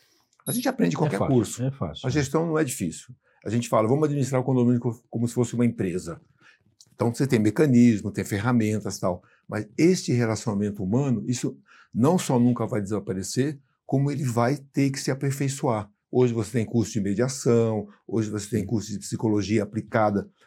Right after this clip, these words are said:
Speaker 1: pra condôminos. Então, isso que você colocou, essa consciência que o síndico tem que ter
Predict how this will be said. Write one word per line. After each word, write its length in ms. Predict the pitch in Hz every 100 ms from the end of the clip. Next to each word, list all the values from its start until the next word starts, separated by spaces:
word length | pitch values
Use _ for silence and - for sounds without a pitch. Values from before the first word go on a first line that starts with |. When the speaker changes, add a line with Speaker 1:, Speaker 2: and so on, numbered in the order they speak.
| _
Speaker 1:
pra 100 | 98
condôminos. 800 | - 127 120 117 113 110 104 98
Então, 360 | 107 147 170 - _ _ -
isso 160 | 135 -
que 60 |
você 80 | 131
colocou, 640 | 135 120 - 139 151 135 - -
essa 240 | 117 113 123
consciência 800 | 165 143 - 120 131 175 139
que 100 | 127
o 20 | 117
síndico 400 | - 110 101 -
tem 140 | 98
que 140 | -
ter 360 | - 135 135